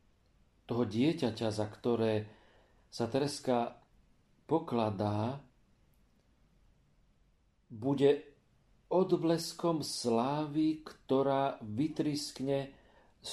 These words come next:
čela matky tohto dieťaťa. Ono si žiada lásku. Vie iba jedno, milovať teba, Ježišu.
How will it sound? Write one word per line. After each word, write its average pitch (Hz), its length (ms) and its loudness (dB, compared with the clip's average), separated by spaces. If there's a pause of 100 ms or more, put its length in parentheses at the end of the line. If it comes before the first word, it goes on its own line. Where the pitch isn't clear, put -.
(140)
čela 117 640 0 (880)
matky 117 640 -4 (480)
tohto 107 320 -6
dieťaťa. 87 640 -6 (2500)
Ono 165 240 4
si 139 240 -4
žiada 117 400 2
lásku. 95 560 -4 (1700)
Vie 123 240 6
iba 104 160 2
jedno, 107 640 0 (400)
milovať 120 720 0
teba, 104 320 -2
Ježišu. 87 560 -6